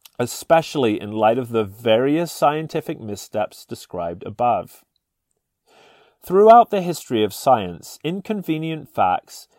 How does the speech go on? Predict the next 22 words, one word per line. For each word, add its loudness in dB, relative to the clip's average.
get -4
pushed -2
off 2
to -6
the -4
side 0
so 2
as -2
not -2
to -8
pose -2
too -4
great -2
a -6
challenge -2
to -12
the -8
status -8
quo -8
theories. -4
Footnote -10
twenty. -10